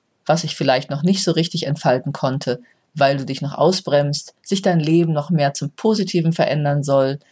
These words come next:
du Stress abbauen und deine Ziele endlich schneller erreichen willst,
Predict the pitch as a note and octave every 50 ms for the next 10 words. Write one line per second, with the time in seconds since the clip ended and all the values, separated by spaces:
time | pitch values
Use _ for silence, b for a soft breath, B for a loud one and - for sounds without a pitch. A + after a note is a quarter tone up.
0 | b b - D3+ C#3+ - - - - F3+ F#3 F3+ - - D3+ D3+ - D3+ C#3+ C3+
1 | B2+ C3+ C#3+ D3 - _ _ _ _ - G3 G#3 G3 E3+ E3 D#3+ D3 D3 - -
2 | F3+ E3+ E3+ D#3+ - - C#3+ D3+ D3+ C#3 - - D3 C3 C3+ B2+ G2 A2 A#2 A#2+
3 | B2 D3 D#3+ - E3 C#3+ C#3+ C#3 C3+ C3+ C#3 - - -